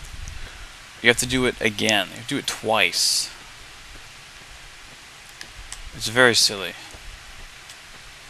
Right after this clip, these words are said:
Uh. Hmm.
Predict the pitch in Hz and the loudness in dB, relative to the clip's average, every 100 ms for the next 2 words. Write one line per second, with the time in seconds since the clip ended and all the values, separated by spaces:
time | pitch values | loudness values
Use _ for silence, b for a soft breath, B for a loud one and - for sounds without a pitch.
0 | - - - - - - - - - - | -14 -14 -14 -16 -16 -18 -18 -16 -16 -14
1 | - - - - - - - - - - | -14 -16 -16 -16 -16 -16 -18 -18 -18 -16
2 | - - - - - - - 95 82 - | -16 -18 -18 -18 -16 -6 0 0 0 -4
3 | - - - - - - - - - - | -10 -16 -18 -18 -18 -18 -18 -18 -18 -18
4 | - - - - - - - - - - | -16 -14 -12 -10 -10 -10 -10 -10 -12 -14
5 | - - - - - - - - - - | -14 -14 -14 -16 -16 -16 -16 -16 -16 -18
6 | - - - - - 151 135 | -16 -14 -14 -14 -6 0 2